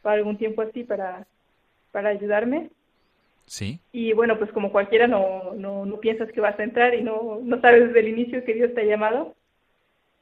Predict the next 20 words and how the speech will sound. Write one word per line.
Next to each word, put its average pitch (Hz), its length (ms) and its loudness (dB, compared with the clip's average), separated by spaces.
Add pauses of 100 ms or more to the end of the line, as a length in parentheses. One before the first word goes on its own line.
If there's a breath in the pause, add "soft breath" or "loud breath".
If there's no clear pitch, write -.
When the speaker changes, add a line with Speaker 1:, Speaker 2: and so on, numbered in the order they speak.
Speaker 1:
Pero 233 180 12
es 226 140 4
verdad 262 320 6
que 240 160 10
en 226 60 6
algún 233 200 2
momento 240 360 2
de, 220 120 4
ya 202 160 2
de, 185 760 -8
de 220 180 -4
tu 214 140 -8
vida, 254 460 -2
en 208 200 -6
mi 202 80 -8
caso 214 240 -6
yo 208 140 -2
tenía 202 240 -6
diecinueve 214 480 0
años, 254 280 2